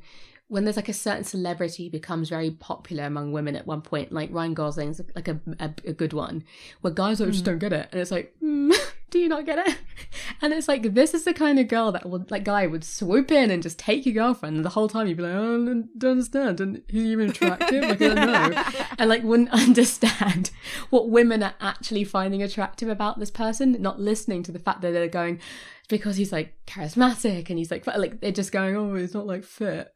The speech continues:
Speaker 1: Like, and it's, um,
Speaker 2: <laughs>
Speaker 1: that thing. And it actually, Richard E. Grant's character es-, especially, that all of, even these three men, this band of, like, men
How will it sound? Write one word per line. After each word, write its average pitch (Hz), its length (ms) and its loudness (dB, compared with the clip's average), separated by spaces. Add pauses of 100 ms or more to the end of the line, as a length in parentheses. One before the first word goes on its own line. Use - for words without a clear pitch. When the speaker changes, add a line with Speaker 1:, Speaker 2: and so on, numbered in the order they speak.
(380)
Speaker 1:
Like, 196 160 0
and 196 120 2
it's, 196 300 -6
um, 190 480 -2 (160)
Speaker 2:
<laughs> - 120 -14
Speaker 1:
that 190 340 -6
thing. 247 240 0
And 196 200 -2 (340)
it 202 140 -10
actually, 220 380 -4
Richard 233 260 0
E. 240 80 2
Grant's 208 380 -2
character - 360 -8
es-, - 300 -12
especially, - 800 -8 (160)
that - 160 -6
all 294 200 0
of, 262 160 -4
even 262 300 0 (160)
these 220 160 -2
three 254 300 0
men, 165 280 0
this 170 160 -4
band 180 360 -4
of, 165 200 -6
like, 175 180 -8
men 151 380 -6